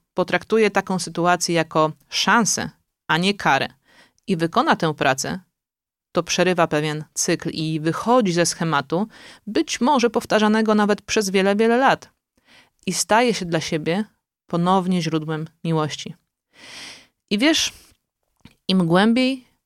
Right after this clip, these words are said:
sięga jakieś cierpienie, głębiej, czyli tu mam na myśli to, że jakieś wydarzenie dotyka naszej traumy, na przykład z dzieciństwa,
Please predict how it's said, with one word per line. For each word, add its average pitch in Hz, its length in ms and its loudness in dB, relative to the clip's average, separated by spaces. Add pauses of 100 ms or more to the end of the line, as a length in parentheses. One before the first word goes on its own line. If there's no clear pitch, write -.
(120)
sięga 175 600 -2
jakieś 165 320 -4
cierpienie, 165 520 -4 (400)
głębiej, 190 500 2
czyli 170 220 -2
tu 202 460 0
mam 185 220 0
na 175 100 0
myśli 175 300 -2
to, 175 200 0
że 170 100 0
jakieś 185 320 0
wydarzenie 190 580 0
dotyka 180 380 -2
naszej 165 580 -2
traumy, 180 400 2
na 151 100 -2
przykład 160 320 -4
z 160 80 -6
dzieciństwa, 160 580 -4